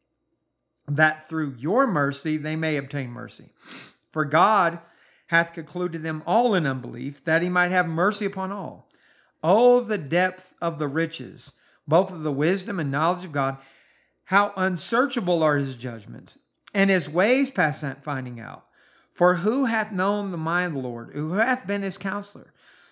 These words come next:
Oh, who hath first given to him, and it shall be recompensed unto him again? For of him,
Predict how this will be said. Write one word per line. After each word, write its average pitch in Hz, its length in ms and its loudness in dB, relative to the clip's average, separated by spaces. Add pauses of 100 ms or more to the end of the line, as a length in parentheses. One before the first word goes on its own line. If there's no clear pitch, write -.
(100)
Oh, 165 180 4
who 240 220 2
hath 254 320 2 (500)
first 226 380 4
given 214 220 -2
to 170 100 -2
him, 139 480 -4 (260)
and 170 160 0
it 170 100 -2
shall 190 160 -2
be 180 120 4
recompensed 175 640 0
unto 156 180 -4
him 147 320 -6 (140)
again? 131 480 -10 (380)
For 180 260 2
of 233 300 6
him, 131 400 -8